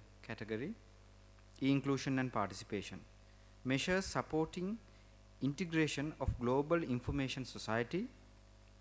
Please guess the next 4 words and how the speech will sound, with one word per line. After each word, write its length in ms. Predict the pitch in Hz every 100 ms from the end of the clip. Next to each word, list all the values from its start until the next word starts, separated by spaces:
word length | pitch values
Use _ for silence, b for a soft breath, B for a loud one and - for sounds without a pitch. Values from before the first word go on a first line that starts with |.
| - - -
bringing 420 | 123 143 175 190 131
disadvantaged 960 | 127 - 165 165 175 175 185 180 -
community 400 | - 139 147 143
groups 500 | 147 139 147 - -